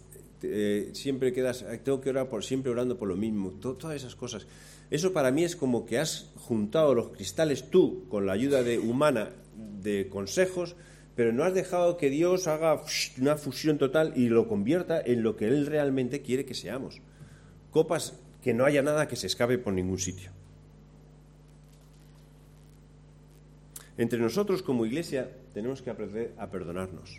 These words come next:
Y déjame llegar más allá,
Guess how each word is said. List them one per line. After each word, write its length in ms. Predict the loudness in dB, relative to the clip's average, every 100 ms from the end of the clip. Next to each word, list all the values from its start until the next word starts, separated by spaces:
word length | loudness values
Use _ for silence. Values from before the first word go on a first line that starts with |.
| -20 -20 -20 -20 -20 -20 -20 -20 -20 -20 -20 -20 -20 -4
Y 80 | 0
déjame 380 | 0 2 2 2
llegar 240 | 2 2
más 200 | 0 -2
allá, 300 | -2 -2 -4